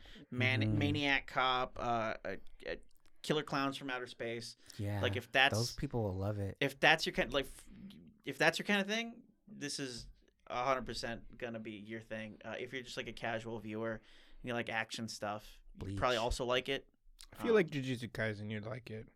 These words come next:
Speaker 1: Yeah.
Speaker 2: Yeah.
Speaker 3: It's
Speaker 1: Yeah,
Speaker 3: almost
Speaker 1: if you
Speaker 3: the
Speaker 1: like
Speaker 3: same
Speaker 1: Jujutsu
Speaker 3: thing.
Speaker 1: Kaisen, yeah, you'd, you'd like this one.
Speaker 3: Just this one, just a little bit more sexual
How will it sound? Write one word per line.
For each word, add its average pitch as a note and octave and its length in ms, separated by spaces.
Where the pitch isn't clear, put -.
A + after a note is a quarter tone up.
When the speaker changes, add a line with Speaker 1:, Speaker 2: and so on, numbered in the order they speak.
Speaker 1:
Yeah. A#2 300
Speaker 2:
Yeah. G2 140
Speaker 3:
It's F#2+ 100
Speaker 1:
Yeah, E3+ 40
Speaker 3:
almost C#3 260
Speaker 1:
if - 100
you B2+ 80
Speaker 3:
the A#3+ 60
Speaker 1:
like B2+ 120
Speaker 3:
same D#3 100
Speaker 1:
Jujutsu C#3+ 160
Speaker 3:
thing. B2+ 300
Speaker 1:
Kaisen, - 20
yeah, A2+ 200
you'd, A#2+ 240
you'd B2+ 200
like A2+ 160
this A2+ 180
one. A2 160
Speaker 3:
Just - 220
this B2+ 120
one, B2 160
just A2+ 200
a A#2 60
little A2+ 440
bit G#2+ 340
more A#2 360
sexual C3 760